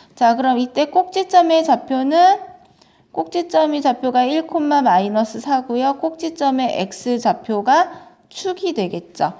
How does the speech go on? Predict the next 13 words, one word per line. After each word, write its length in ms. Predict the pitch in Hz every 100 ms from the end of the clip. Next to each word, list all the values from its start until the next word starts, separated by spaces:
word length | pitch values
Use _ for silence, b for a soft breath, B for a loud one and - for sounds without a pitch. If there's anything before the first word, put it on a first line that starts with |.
| B B B
자, 160 | 196
그럼 200 | 180 175 175 B B
축은 640 | - 349 339 330 320 320 233
X는 1040 | 196 - 247 226 - _ _ 240 294 294
일이다. 540 | 202 190 196 196 - -
맞고요. 680 | 165 165 - 196 214 262 277
꼭지점의 640 | 294 294 285 - 247 233
좌표 400 | 214 190 - 285
일 220 | 277 294 285
콤마 320 | 277 254 233
마이너스 560 | 175 170 180 180 185
사 200 | 185 240
맞습니다. 760 | 208 135 - 190 175 160 -